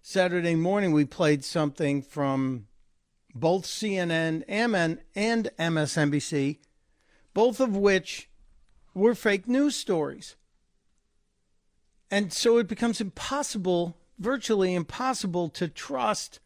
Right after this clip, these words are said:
what, what had been the,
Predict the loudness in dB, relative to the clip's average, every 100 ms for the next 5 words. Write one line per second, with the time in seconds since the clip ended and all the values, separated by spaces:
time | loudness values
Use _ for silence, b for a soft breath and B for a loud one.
0 | b b b b -4 -4 -4 -10 -4 -4
1 | -2 -2 0 0 0 0 0 -2 -6 -20
2 | _ -10 -8 -6 -8